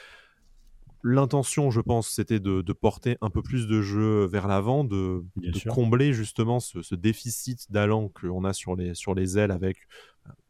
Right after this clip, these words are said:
Speaker 1: Lucas Dacounha qui fait un excellent match par ailleurs, on y reviendra, et, euh, Hassan Camara pour qui ça a été plus compliqué.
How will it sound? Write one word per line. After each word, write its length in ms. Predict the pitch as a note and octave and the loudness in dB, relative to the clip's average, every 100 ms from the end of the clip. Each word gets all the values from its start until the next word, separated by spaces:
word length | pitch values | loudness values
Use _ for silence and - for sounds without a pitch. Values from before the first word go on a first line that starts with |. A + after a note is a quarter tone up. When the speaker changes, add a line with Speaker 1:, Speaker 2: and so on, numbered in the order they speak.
| _ _ _ | _ _ _
Speaker 1:
Lucas 220 | F#2 A2 | -4 -2
Dacounha 460 | F#2+ F#2+ - G#2+ G#2+ | 0 0 0 0 0
qui 80 | - | 0
fait 80 | |
un 80 | F#2+ | -2
excellent 320 | F#2 - G2+ | -2 -2 -2
match 180 | G2+ G2+ | 0 -2
par 180 | - F#2 | -2 -2
ailleurs, 240 | F#2+ G2+ | 0 0
on 80 | G2 | 0
y 60 | F#2 | -4
reviendra, 520 | F2+ F#2+ F#2+ G2+ A2 | -4 -4 0 0 0
et, 160 | A2 G#2+ | 0 0
euh, 160 | G2 F#2+ | 0 -2
Hassan 260 | - G2+ | -6 -6
Camara 360 | - F#2+ F#2+ F#2+ | -2 -2 -2 -2
pour 160 | F2+ | -6
qui 100 | - | -8
ça 120 | - F#2+ | -6 -4
a 20 | |
été 160 | G2+ | -4
plus 160 | - G#2+ | -8 -10
compliqué. 500 | - F2+ - - D3+ | -10 -12 -6 0 0